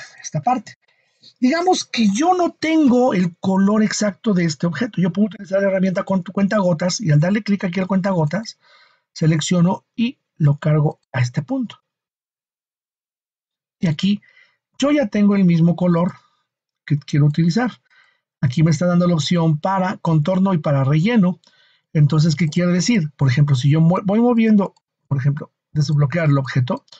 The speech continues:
yo ya estoy viendo lo que voy dibujando. Ahora bien,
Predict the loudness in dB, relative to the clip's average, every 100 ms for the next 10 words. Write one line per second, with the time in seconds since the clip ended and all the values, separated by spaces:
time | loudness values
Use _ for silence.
0 | _ _ _ _ _ _ _ _ _ -10
1 | -6 -4 -2 -2 0 0 -2 -2 -2 0
2 | 2 2 2 2 0 0 0 0 -4 _
3 | _ _ _ _ _ -20 -16 -2 0 2
4 | 4